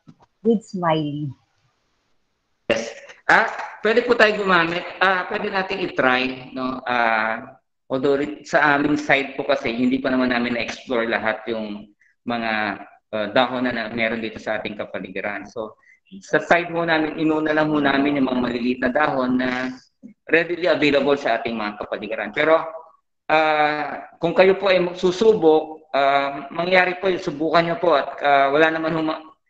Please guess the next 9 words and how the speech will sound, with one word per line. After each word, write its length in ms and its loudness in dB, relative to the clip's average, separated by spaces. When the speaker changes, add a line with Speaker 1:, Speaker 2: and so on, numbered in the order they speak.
Speaker 2:
masamang 320 0
mangyayari 560 2
kung 160 -6
inyong 480 -6
pag-eksperimentuhan 1120 -2
yung 80 0
mga 160 0
malalaking 400 -2
dahon. 480 -6